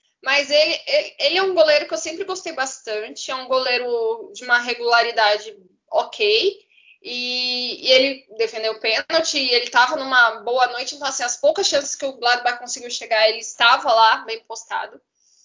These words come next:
E, e foi aquele jogo que, assim, o, o Leverkusen, é, ganhou, mas o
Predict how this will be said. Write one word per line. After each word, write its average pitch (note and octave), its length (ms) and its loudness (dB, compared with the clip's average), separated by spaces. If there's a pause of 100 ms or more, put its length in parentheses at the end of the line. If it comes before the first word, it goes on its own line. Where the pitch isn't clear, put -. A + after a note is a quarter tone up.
(480)
E, A#3+ 960 -8
e C#4 60 -6
foi E4+ 220 2
aquele G4 280 4
jogo D#4+ 300 6
que, F#4+ 80 -4
assim, E4 240 -6
o, C4+ 520 -2
o - 40 0
Leverkusen, D4+ 1200 0 (480)
é, A#3 460 4
ganhou, D4 480 4
mas F#4 480 2
o C#4+ 80 -4